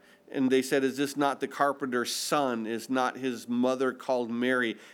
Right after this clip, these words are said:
And his brothers, James, Joses, Simon, and Judas?" And of course, his sisters, are they, were they not all with us? So we see that he did have a brother James. Now, this brother James eventually,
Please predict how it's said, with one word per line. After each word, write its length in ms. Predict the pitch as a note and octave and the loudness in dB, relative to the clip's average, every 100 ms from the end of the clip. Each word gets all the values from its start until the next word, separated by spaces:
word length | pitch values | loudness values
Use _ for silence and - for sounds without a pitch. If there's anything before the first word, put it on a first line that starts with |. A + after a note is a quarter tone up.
| - | -6
And 180 | B2+ B2 | 2 4
his 220 | B2 A#2 | 4 0
brothers, 1080 | A2 G2 A#2+ C3+ D#3 D#3 C3+ B2 A#2+ B2+ B2 - - - | -10 -4 4 4 4 2 2 4 2 0 -4 -14 -20 -20
James, 720 | A2+ B2+ C#3+ C#3 C#3 C#3 C3+ - A#2 | -8 0 4 6 6 6 2 -6 -14
Joses, 840 | G#2+ C3 B2 C3 B2+ C3 C3 B2+ - | -4 2 2 2 0 -2 -2 -4 -8
Simon, 720 | - - - B2 A#2+ A#2+ B2 A#2+ | -10 -6 -4 -2 0 0 0 -2
and 240 | A#2+ A#2 A2+ | -4 -4 -4
Judas?" 600 | G#2 C3+ C#3 A#2 A2 - - - - _ | -2 2 4 2 -2 -6 -18 -20 -20 _
And 140 | A#2 A#2+ | -4 -4
of 80 | A#2+ | -4
course, 280 | A#2+ A#2 - | -4 -4 -4
his 180 | A#2 | -6
sisters, 500 | - C#3 C3 A2 G2 | -4 -4 -2 -4 -6
are 140 | G2 G2 | -6 -6
they, 380 | G2+ G#2 G#2 - | -4 -2 -4 -6
were 160 | G#2 G#2 | -6 -4
they 140 | G2+ | -4
not 260 | G2 G2 - | -4 -6 -8
all 200 | G2 G2+ | -6 -4
with 200 | G#2 G#2 | -4 -6
us? 320 | D#2+ - - - _ _ _ - - | -8 -10 -14 -18 _ _ _ -20 -4
So 140 | E3 | 2
we 80 | D#3+ | 4
see 220 | D#3 G3+ | 4 2
that 140 | F3+ D3+ | 4 2
he 140 | D#3 | 0
did 160 | D3 D#3 | 0 2
have 180 | D#3 C#3+ | 2 2
a 80 | |
brother 360 | B2+ C3 B2+ B2+ | 0 0 0 -2
James. 500 | A2+ B2+ B2 G2+ - | -2 -2 -2 -4 -4
Now, 160 | B2+ B2 | -2 0
this 240 | C3 C3 | -2 -2
brother 380 | C3+ D#3+ D#3 C3+ | 0 2 2 -2
James 640 | A#2 - D#3 D#3+ D3+ C3 | -4 0 4 6 4 2
eventually, 720 | C3 A#2 C#3 D3+ D3 B2+ B2 | 0 2 2 2 -2 0 -2